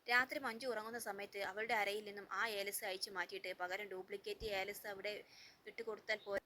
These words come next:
അങ്ങനെയാവുമ്പോൾ മഞ്ജു നോക്കുമ്പോൾ അവളുടെ അരയിൽ ഏലസും ഉണ്ട്, നിനക്ക് മനസ്സമാധാനവും കിട്ടും എന്ന് പറയട്ടോ. ഇത് കേൾക്കുമ്പോൾ ഗിരിക്ക് സന്തോഷമാവുകയാണ്, അവനും ഒന്ന് ആലോചിക്കുകയാണ് ട്ടോ. ആ ഐഡിയ എന്തായാലും കൊള്ളാം എന്ന് പറയാം. അപ്പോൾ മുകുന്ദൻ പറയുന്നുണ്ട്, "ഈ ഏലസ് അഴിച്ചു മാറ്റുക എന്നത് അത്ര എളുപ്പമുള്ള ഒരു വിഷയമല്ല,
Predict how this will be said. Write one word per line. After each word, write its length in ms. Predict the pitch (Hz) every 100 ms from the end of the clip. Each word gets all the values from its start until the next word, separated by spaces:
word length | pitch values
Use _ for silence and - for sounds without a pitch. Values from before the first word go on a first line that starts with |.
| -
അങ്ങനെയാവുമ്പോൾ 540 | 180 208 233 220 214 240
മഞ്ജു 280 | 208 190 220
നോക്കുമ്പോൾ 360 | 208 208 226
അവളുടെ 280 | 214 208 208
അരയിൽ 340 | 208 202 208 202
ഏലസും 380 | 180 190 - 220
ഉണ്ട്, 180 | 202 185
നിനക്ക് 300 | 233 254 294
മനസ്സമാധാനവും 800 | 277 208 208 226 214 208 214 214
കിട്ടും 260 | 202 202 196
എന്ന് 140 | 202 185
പറയട്ടോ. 360 | 170 175 170
ഇത് 160 | 196 240
കേൾക്കുമ്പോൾ 360 | 233 208 214
ഗിരിക്ക് 280 | 196 196 202
സന്തോഷമാവുകയാണ്, 720 | 190 170 175 180 196 180 190 208
അവനും 320 | 233 277 254
ഒന്ന് 160 | 214 202
ആലോചിക്കുകയാണ് 680 | 170 170 170 - 165 151
ട്ടോ. 140 | - - _ _ - _ -
ആ 60 | 254 285 277
ഐഡിയ 240 | 254 240
എന്തായാലും 400 | 220 214 208 202
കൊള്ളാം 320 | 196 175 180 180
എന്ന് 140 | 175 175
പറയാം. 320 | 160 160 180 -
അപ്പോൾ 180 | 190 190
മുകുന്ദൻ 360 | 202 202 190 208
പറയുന്നുണ്ട്, 340 | 233 214 214 208
"ഈ 120 | 208
ഏലസ് 280 | 180 190 -
അഴിച്ചു 260 | 233 202 247
മാറ്റുക 340 | 220 208 226
എന്നത് 220 | 240 233 226
അത്ര 160 | 240
എളുപ്പമുള്ള 560 | 233 190 180 233 226 247
ഒരു 180 | 240 226
വിഷയമല്ല, 560 | 226 214 220 226 196